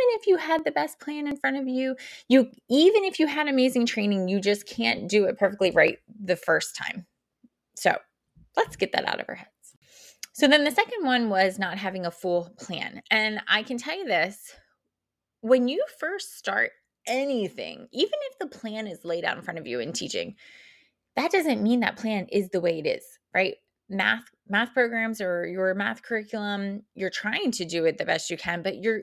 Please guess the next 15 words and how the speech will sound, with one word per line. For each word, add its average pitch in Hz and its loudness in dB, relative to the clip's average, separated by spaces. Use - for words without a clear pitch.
you 208 -2
have 233 -10
students 285 -10
in 285 -16
front 233 -4
of 190 -6
you 151 -6
who 202 2
do 247 2
not 233 0
always 208 0
tie 196 -6
in 170 -8
to - -2
that, - -6